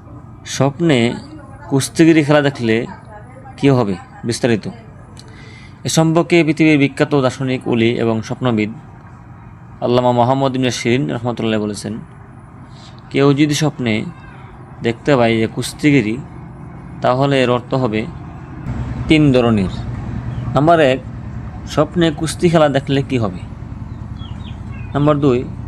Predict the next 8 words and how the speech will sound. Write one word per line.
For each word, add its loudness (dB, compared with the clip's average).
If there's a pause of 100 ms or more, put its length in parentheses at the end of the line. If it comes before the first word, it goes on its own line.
স্বপ্নে 0
দুই 4
ব্যক্তিকে 0
কুস্তি -2
লড়তে 0 (500)
দেখলে 4
কী -6
হবে? -6